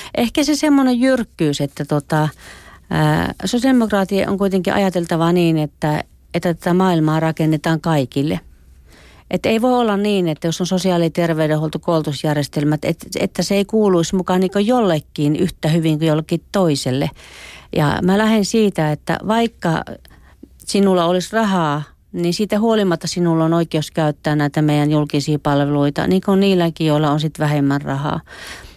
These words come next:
Siinä on vaan se ero, että ne, joilla on enemmän rahaa, niin he, heidän täytyy osallistua sen yhteisen palvelun rahoittamiseen enemmän kuin niitä, joilla ei ole. Mutta kaikille sitä täytyy tarjota, koska se luo sitä semmoista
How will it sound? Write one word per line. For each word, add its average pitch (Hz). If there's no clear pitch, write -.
Siinä 233
on 226
vaan 220
se 214
ero, 202
että 160
ne, 180
joilla 185
on 208
enemmän 180
rahaa, 175
niin 165
he, 180
heidän 185
täytyy 202
osallistua 175
sen 143
yhteisen 165
palvelun 147
rahoittamiseen 143
enemmän 147
kuin 147
niitä, 143
joilla 139
ei -
ole. -
Mutta 190
kaikille 220
sitä 151
täytyy 151
tarjota, 175
koska 165
se 202
luo 202
sitä 160
semmoista 147